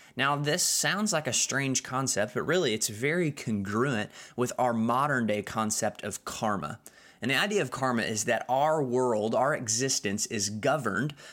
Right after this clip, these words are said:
by this system of do good, get good, or do wrong, get wrong. And we know that karma is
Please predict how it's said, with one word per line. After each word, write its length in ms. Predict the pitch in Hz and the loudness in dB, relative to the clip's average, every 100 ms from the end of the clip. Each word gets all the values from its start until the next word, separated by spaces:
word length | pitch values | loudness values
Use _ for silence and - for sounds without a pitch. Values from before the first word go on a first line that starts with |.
| - | -8
by 320 | 117 123 131 | -2 0 0
this 240 | 117 123 113 | 0 0 2
system 680 | - - 165 - 101 101 123 | 2 2 2 2 0 0 0
of 580 | 110 104 104 98 117 | 2 2 2 -4 -4
do 240 | 107 120 113 | 0 0 2
good, 420 | 123 139 156 160 - _ - 127 | 0 0 -2 -4 -12 _ -10 -2
get 220 | 208 104 | -2 -2
good, 280 | 95 62 - - - | -6 -6 -12 -20 -4
or 300 | 120 123 107 | 0 2 2
do 400 | 101 107 120 120 | -2 -2 2 2
wrong, 480 | 135 143 147 160 151 - - 135 | 2 2 0 -2 -8 -14 -12 -2
get 200 | 175 180 | -2 0
wrong. 340 | 107 - 120 - _ _ _ - - _ | -4 -4 -10 -18 _ _ _ -20 -20 _
And 220 | 135 135 127 | -2 0 2
we 180 | 147 | 2
know 380 | 180 156 143 104 | 2 2 2 2
that 320 | 107 113 - | 2 0 -2
karma 640 | - - 147 123 98 101 104 | -6 0 2 2 0 -2 -6
is 500 | 113 110 107 107 104 | -6 -2 0 0 -2